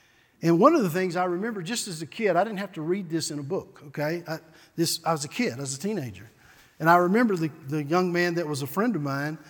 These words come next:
that we went to, I went to school with, high school with, and I said to him, I called him by name, and I said, "Man, what's," you know, "what's going on at your house?"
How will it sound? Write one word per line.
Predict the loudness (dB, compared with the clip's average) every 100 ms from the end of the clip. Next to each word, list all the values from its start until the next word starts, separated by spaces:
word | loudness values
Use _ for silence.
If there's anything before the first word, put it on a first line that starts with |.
| -20 -20 _
that | -4 -4 -2
we | 0 2
went | 2 0
to, | -2
I | 0
went | 0 0
to | -2
school | -2 -2
with, | -2 2
high | 2 2
school | 0 -4 -2
with, | -2 -4 -8 -20 -20 _ _ 0
and | 2
I | 4
said | 2 2 0
to | 2
him, | 2 0
I | -4
called | 2 2 2
him | 0
by | 0
name, | 0 0 0
and | -2
I | -4
said, | -4 -4
"Man, | -4 -2
what's," | -4 -4 -6 -8 -18 _ _ _ _ _ _ _ _ _
you | 2 4
know, | 4
"what's | 2 0 -2
going | -4 -4
on | -4 -6
at | -8
your | -8 -6
house?" | -6 -6 -10 -12